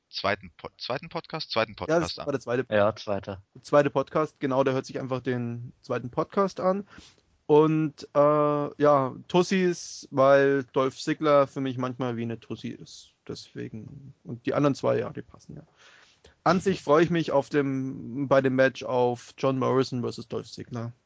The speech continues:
Speaker 2: Das wird für mich, glaub ich, der Hauptteil sein und auf die beiden freue ich mich wirklich.
Speaker 1: Ja, also ich hab ein bisschen Angst vor Snooki,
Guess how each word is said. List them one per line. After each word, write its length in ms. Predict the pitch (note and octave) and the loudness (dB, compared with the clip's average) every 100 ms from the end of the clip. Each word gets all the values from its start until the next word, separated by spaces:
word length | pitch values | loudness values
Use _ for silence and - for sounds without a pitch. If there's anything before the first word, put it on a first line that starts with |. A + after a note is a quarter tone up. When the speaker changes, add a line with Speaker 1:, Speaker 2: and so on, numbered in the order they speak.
| _ - | _ -6
Speaker 2:
Das 240 | C3+ - - - - _ _ - _ _ | -6 -6 -20 -20 -20 _ _ -20 _ _
wird 300 | - C#3+ D#3 | -6 0 0
für 100 | - | 2
mich, 420 | D#3 D#3+ D3 - - - - - | 2 4 2 -2 -18 -20 -20 0
glaub 200 | C#3+ D3 | 4 4
ich, 80 | D3 | 2
der 140 | B2 | -2
Hauptteil 360 | D3 - - D#3 | -4 -4 0 -2
sein 440 | - D3 D3 C#3+ | 0 -2 0 -4
und 340 | B2+ A#2+ B2 A#2 _ - - - | -10 -10 -10 -14 _ -20 -20 -6
auf 160 | C3 - | -6 -4
die 100 | D3 | 2
beiden 280 | C#3 C3 | 4 4
freue 180 | B2 B2 | 2 0
ich 60 | B2 | 0
mich 140 | A#2 | -6
wirklich. 440 | A2 A2+ B2 A#2 - _ _ _ _ _ _ _ _ _ _ _ _ _ _ _ _ _ _ _ _ _ _ _ _ _ _ | -10 -10 -10 -14 -16 _ _ _ _ _ _ _ _ _ _ _ _ _ _ _ _ _ _ _ _ _ _ _ _ _ _
Speaker 1:
Ja, 280 | A2 G2 F#2 - | -8 -6 -6 -8
also 240 | G#2 G2 G2 | -10 -8 -4
ich 160 | A#2+ | -2
hab 100 | A#2+ | -4
ein 80 | A2+ | -4
bisschen 280 | G#2+ - G2+ | -4 -4 -2
Angst 340 | G2+ A#2+ - | -4 -2 -6
vor 140 | - - | -4 -2
Snooki, 540 | - A2+ - D3+ E3+ | -2 -4 -12 -12 -14